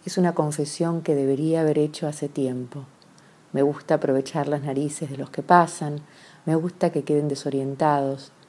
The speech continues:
me gusta que no sepan si les atrae o no. Al principio fue solo uno más de los que se sintieron atraídos por mi perfume, que imaginaron el despoblado bajo mi pollera como un cuarto de hotel.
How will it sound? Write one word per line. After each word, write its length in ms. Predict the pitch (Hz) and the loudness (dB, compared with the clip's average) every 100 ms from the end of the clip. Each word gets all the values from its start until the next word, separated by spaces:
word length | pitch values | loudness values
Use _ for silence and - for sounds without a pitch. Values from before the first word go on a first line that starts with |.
| - - | -20 -6
me 80 | 156 | -2
gusta 300 | 160 - 160 | -2 -2 -2
que 100 | 147 | 0
no 100 | 143 | -2
sepan 440 | 147 160 160 165 | 0 -2 0 -4
si 160 | 151 139 | -4 -6
les 180 | 135 - | -6 -4
atrae 500 | 139 156 165 165 143 | -2 2 2 4 2
o 120 | 135 | 0
no. 180 | 127 123 - - - - - - - - - - - | -4 -8 -14 -20 -20 -20 -20 -20 -20 -20 -20 -20 2
Al 140 | 175 | 2
principio 500 | 175 185 185 233 247 | 4 0 0 0 0
fue 160 | 233 180 | 0 -4
solo 320 | - 196 190 | 0 4 4
uno 240 | 190 180 | 4 4
más 340 | 175 185 233 - - | 4 4 2 -4 -4
de 80 | |
los 100 | 156 | -4
que 120 | - 160 | -6 -10
se 100 | 160 | -6
sintieron 480 | 156 147 170 170 | -6 0 0 0
atraídos 540 | 156 151 139 143 160 165 | -2 0 2 4 2 0
por 180 | - 135 | -4 -4
mi 100 | 131 | -4
perfume, 640 | 127 127 - 147 139 139 - - - - - | -4 -6 -6 -6 -6 -10 -16 -20 -20 -20 -10
que 100 | - | -2
imaginaron 480 | 151 139 151 147 156 | 0 0 0 2 2
el 80 | 151 | 0
despoblado 640 | 139 - 143 147 147 147 | -2 -2 0 4 6 6
bajo 240 | 143 - | 4 -2
mi 100 | 139 | -8
pollera 480 | 135 135 - 165 156 | -6 -6 -2 0 2
como 180 | 143 131 | 0 -4
un 100 | 135 | -4
cuarto 360 | 147 143 143 139 | -4 -2 -2 -2
de 60 | |
hotel. 380 | 131 139 131 127 | -2 -2 -4 -6